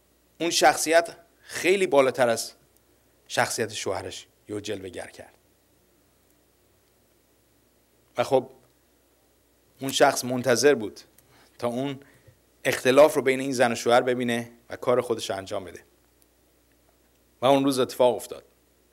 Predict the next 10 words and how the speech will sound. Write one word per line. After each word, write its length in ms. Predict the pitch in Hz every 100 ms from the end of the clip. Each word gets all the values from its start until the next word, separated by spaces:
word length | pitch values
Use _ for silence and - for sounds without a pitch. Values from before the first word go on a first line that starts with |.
| -
وقتی 200 | 110 117
این 220 | 120 110
زن 180 | 117 117
و 40 |
شوهر 220 | 113 113 -
اختلاف 380 | - 113 123 127
داشتن 260 | - 107
با 120 | 101
هم 160 | 101 107
دیگه، 320 | 101 113 120